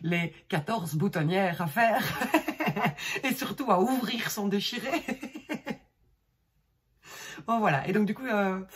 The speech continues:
bon, voilà. Mais j'étais, j'étais très contente parce qu'en fin de journée, de pouvoir lui dire, « Ah, ben voilà, t'as vu, t'as été passer ta journée en clientèle et tu rentres et t'as deux nouvelles chemises. » Donc, bref, ma, euh, euh, plus grosse réalisation, euh, couture de ces derniers temps et que je suis super, super contente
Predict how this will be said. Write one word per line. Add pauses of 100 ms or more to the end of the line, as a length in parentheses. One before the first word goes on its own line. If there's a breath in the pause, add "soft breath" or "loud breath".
(200 loud breath)
bon,
voilà.
Mais
j'étais, (200)
j'étais
très
contente
parce
qu'en
fin
de
journée,
de
pouvoir
lui
dire, «
Ah,
ben
voilà,
t'as
vu,
t'as
été
passer
ta
journée
en
clientèle
et
tu
rentres
et
t'as
deux
nouvelles
chemises. » (560 loud breath)
Donc,
bref, (140)
ma,
euh, (760 loud breath)
euh, (140)
plus
grosse
réalisation,
euh,
couture
de
ces
derniers
temps
et
que
je
suis (120)
super,
super
contente